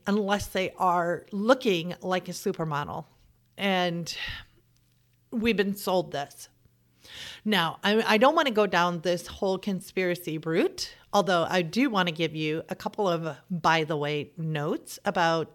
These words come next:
this. So one, uh, the word conspiracy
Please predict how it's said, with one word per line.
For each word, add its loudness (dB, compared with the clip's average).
this. -2
So 4
one, 2
uh, 2
the 0
word -2
conspiracy -2